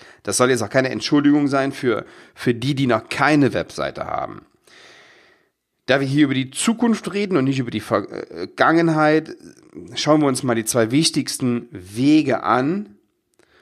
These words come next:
und das sind diese beiden, die Empfehlung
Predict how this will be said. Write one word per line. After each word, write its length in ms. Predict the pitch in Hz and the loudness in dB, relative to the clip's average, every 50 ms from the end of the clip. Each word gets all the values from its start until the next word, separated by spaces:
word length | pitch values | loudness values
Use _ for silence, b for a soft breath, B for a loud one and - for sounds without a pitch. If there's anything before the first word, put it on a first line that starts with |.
| b b b b b b b - | b b b b b b b 0
und 680 | - 120 120 120 120 120 120 120 120 120 120 - - _ _ _ _ - | 2 4 6 6 6 6 4 2 0 -4 -6 -12 -20 _ _ _ _ -2
das 260 | 143 123 135 - - | -2 0 0 0 2
sind 280 | 156 156 165 165 160 | 2 2 2 2 0
diese 220 | 165 147 127 120 120 | -4 -4 -2 -2 -2
beiden, 440 | 104 110 110 120 123 135 151 151 139 | 0 2 2 2 2 2 0 0 -2
die 300 | 117 107 104 - - - | -2 -4 -6 -6 -6 -6
Empfehlung 920 | 107 110 101 - - - 170 170 185 202 208 208 208 214 220 233 240 254 | -8 -8 -8 -8 -6 -2 2 2 2 4 4 2 2 2 0 -2 -6 -8